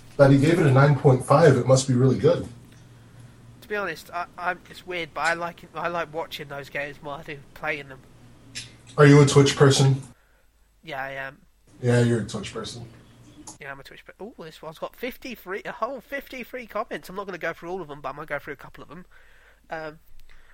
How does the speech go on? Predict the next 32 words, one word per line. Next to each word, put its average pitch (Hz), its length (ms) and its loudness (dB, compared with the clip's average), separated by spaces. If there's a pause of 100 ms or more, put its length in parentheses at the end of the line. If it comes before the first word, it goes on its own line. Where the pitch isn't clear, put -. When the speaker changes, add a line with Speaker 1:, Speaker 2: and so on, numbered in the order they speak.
(140)
Speaker 2:
Watch 190 240 -10
Dogs 185 240 -10
Review, 170 500 -12
Identity 156 640 -12
Crisis. - 800 -12 (1120)
It 160 100 -16
sounds 160 220 -6
like 160 160 -10
a, 196 160 -6
it's, - 380 -16 (100)
it's 190 240 -18
a 214 60 -8
superhero 151 800 -10
flick. - 560 -16 (500)
Um, 156 380 -8
P 226 160 -8
S - 120 -10
review 190 300 -14
score, 226 420 -10
eight 180 180 -8
point 156 280 -14
oh, 233 220 -8
and 165 100 -12
obviously, 190 520 -8 (600)
as 175 160 -6
always, 175 500 -10 (300)
we're 156 140 -8
in 151 180 -8
tune 180 320 -10
with 160 140 -8
our 156 100 0
users, 156 540 -10